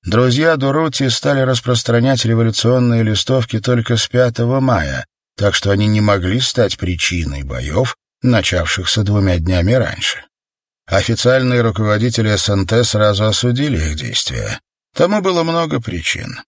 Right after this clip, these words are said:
Начать с того, что С Н Т была по-прежнему представлена в правительстве, и каталонские власти следили за тем, что её лидеры были настроены более консервативно, чем рядовые члены.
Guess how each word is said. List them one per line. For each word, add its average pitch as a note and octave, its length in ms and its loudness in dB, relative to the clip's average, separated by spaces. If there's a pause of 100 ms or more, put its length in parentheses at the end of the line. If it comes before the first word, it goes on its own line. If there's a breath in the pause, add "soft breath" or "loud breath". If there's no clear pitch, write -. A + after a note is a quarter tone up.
(360)
Начать G#2+ 400 2
с - 80 -6
того, A2+ 280 2
что G#2 300 -2
С G2+ 140 -2
Н G2+ 180 0
Т A2+ 160 2
была G#2+ 260 2
по-прежнему G#2 680 0
представлена G2+ 800 0
в - 80 -12
правительстве, F2 840 -2 (320)
и A2 140 2
каталонские A2+ 680 0
власти A#2+ 400 2
следили A#2+ 480 2
за A2 180 0
тем, B2 240 0
что A2+ 200 0
её G#2+ 260 2
лидеры G#2+ 440 0
были C3 200 2
настроены A2+ 680 2
более G2 480 2
консервативно, A2+ 1040 0 (260)
чем A2 280 2
рядовые G#2+ 520 0
члены. C#2+ 460 -6